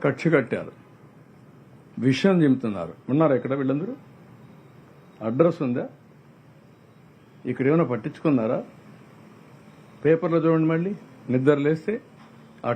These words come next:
టీవీ, ఆ పేపర్, ఇదే బతుకు. ఒకరికి సహాయం చేయరు, రాష్ట్రాన్ని నాశనం చేయడానికి మాత్రం ఇష్టానుసారంగా చేసే పరిస్థితికి వచ్చారు. ఇది మంచి పద్ధతి కాదు. నేను చాలామంది చూసాం. ఏది ఏమైనా చాలా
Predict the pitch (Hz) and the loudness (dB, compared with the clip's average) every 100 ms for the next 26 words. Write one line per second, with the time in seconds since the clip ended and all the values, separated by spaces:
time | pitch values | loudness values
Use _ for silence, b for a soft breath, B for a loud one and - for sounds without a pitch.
0 | - 139 139 135 156 139 113 135 139 160 | -2 2 4 4 4 4 0 0 0 2
1 | 147 127 156 165 170 127 120 101 98 - | 0 2 4 4 4 0 -2 -8 -12 -18
2 | - - - - - - - - - - | -20 -20 -20 -20 -20 -20 -20 -20 -20 -20
3 | - - - 123 - 151 139 127 127 160 | -20 -20 -8 -6 0 2 0 -2 -2 0
4 | 170 151 135 127 165 226 - - - - | 2 2 2 2 0 -4 -16 -20 -20 -20
5 | - - 131 156 - 180 175 151 139 147 | -14 -2 0 0 0 0 2 2 2 0
6 | 175 147 139 131 120 131 131 185 240 - | 0 0 0 0 0 -2 0 -2 -2 -10
7 | - - - - - - - - 113 - | -20 -20 -20 -20 -20 -20 -14 -8 -8 -2
8 | 139 139 127 127 120 113 107 98 101 104 | 2 2 2 0 2 0 -2 -2 -2 -4
9 | 98 104 104 98 104 90 104 113 143 180 | -4 -4 -4 -4 -4 -4 -2 -2 2 2
10 | 147 196 92 - - - - - - - | 0 -2 -12 -14 -20 -20 -20 -20 -20 -12
11 | 107 107 110 135 139 123 113 95 - 90 | -10 -4 0 2 2 0 -2 -8 -14 -16
12 | - - - - - - - - - 117 | -20 -20 -20 -20 -20 -20 -20 -20 -4 2
13 | 135 143 139 143 165 220 - - - - | 4 4 2 0 -2 -6 -14 -20 -20 -20
14 | - 117 123 | -4 0 2